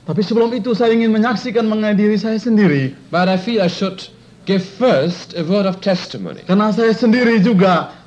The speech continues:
Speaker 1: anak lahir dari revival.
Speaker 2: Because I myself am a son, somehow a product born of this revival.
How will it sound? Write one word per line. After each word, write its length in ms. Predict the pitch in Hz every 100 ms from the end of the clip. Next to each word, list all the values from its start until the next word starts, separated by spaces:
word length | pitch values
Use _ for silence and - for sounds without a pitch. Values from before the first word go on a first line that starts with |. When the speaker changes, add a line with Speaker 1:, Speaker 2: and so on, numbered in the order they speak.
| -
Speaker 1:
anak 480 | 185 185 165 160 156
lahir 320 | 165 175 151
dari 380 | 127 131 131 135
revival. 420 | 139 135 117 101 - - -
Speaker 2:
Because 400 | 147 202 190 180
I 140 | 180
myself 560 | 190 185 - 214 117 - -
am 100 | 151
a 80 | 160
son, 480 | - 202 190 180 175 - - - -
somehow 480 | 185 180 175 165 -
a 80 | 156
product 720 | 147 180 233 170 - - -
born 380 | 127 208 202 156
of 140 | 139 139
this 160 | 147 -
revival. 560 | 151 156 151 98 -